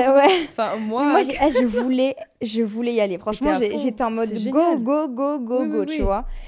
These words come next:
Speaker 1: Et à côté, bah, je faisais le lycée et tout, donc, euh, je, je faisais studio, lycée. J'étais un peu, dans ma tête, c'était tellement bazardé, c'était brouillon, tu vois.
Speaker 2: Bah, en vrai, c'est un peu, euh, je dirais pas anormal, mais c'est atypique.
Speaker 1: Ouais.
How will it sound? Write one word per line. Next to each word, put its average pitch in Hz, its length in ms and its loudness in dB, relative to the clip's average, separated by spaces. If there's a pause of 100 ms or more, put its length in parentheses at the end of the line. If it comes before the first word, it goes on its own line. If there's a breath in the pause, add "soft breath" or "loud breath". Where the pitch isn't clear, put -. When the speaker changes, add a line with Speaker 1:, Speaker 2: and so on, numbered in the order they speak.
(200 loud breath)
Speaker 1:
Et 226 400 -2
à 208 80 0
côté, 233 240 -4
bah, 208 120 0
je 202 100 -8
faisais 202 220 -6
le 202 60 -8
lycée 262 420 -8
et 247 40 -12
tout, 294 160 -16
donc, 220 220 -8
euh, 196 320 -4
je, 202 140 -14
je - 100 -14
faisais 202 180 -10
studio, 220 400 -10
lycée. 247 720 -8 (280 loud breath)
J'étais 220 320 -10
un 226 80 -4
peu, 254 260 -10 (180)
dans 220 80 -8
ma 214 100 -6
tête, 277 180 -20
c'était - 300 -20 (100)
tellement 277 400 -6
bazardé, 262 480 -8
c'était - 300 -18
brouillon, 262 480 -10
tu 240 140 -16
vois. 233 240 -6
Speaker 2:
Bah, 180 500 -6 (120)
en 185 120 -6
vrai, 247 240 -4
c'est 190 320 -6
un 170 100 -6
peu, 214 140 -6
euh, 185 460 -4 (520)
je 185 80 -10
dirais 196 220 -6
pas - 180 -6
anormal, 214 440 -4
mais 208 80 -4
c'est - 160 -12
atypique. - 640 -12 (400 loud breath)
Speaker 1:
Ouais. 220 80 -6